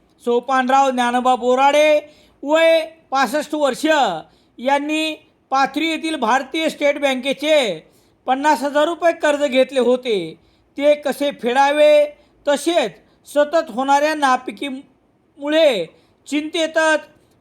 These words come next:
पंधरा जुलै रोजी रात्री नऊ वाजता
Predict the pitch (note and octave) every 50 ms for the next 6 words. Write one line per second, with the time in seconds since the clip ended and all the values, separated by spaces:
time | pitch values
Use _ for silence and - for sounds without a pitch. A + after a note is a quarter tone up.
0 | _ - C#4+ D4+ D4 D4+ E4 F4 E4+ E4+ D#4+ D#4 D#4 D4+ D4 D4+ D4 C#4+ D4 D4+
1 | D4 C#4 C4 C4 D4+ C#4 C4 B3 C4 C#4+ D#4+ D#4+ D4 C4+ - - - C#4 C#4+ C#4
2 | B3 G#3 E3+ D3+